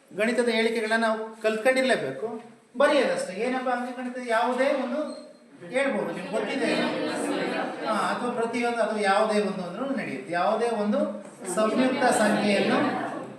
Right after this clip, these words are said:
ಹಾ, ಯಾವುದೇ ಒಂದು ಸಂಯುಕ್ತ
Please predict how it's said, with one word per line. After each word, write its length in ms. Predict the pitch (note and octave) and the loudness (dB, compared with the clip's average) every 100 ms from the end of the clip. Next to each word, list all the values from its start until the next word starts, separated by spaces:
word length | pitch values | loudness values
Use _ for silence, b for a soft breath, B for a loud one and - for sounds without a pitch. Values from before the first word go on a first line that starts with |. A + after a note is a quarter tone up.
| - - - C3 - F3+ G3+ - - - C#4 C#4 - D4 C#4 C4+ C4+ - - | -18 -20 -16 -14 -10 -8 -6 -6 -4 -2 -2 -2 -2 0 0 0 0 -2 -2
ಹಾ, 100 | - - - D3+ | 0 0 0 0
ಯಾವುದೇ 280 | E3+ G3 A3 G#3+ | 0 2 2 2
ಒಂದು 140 | G3+ G#3+ G3 | 2 -2 -2
ಸಂಯುಕ್ತ 380 | F#3+ G#3 G3+ | -2 -2 0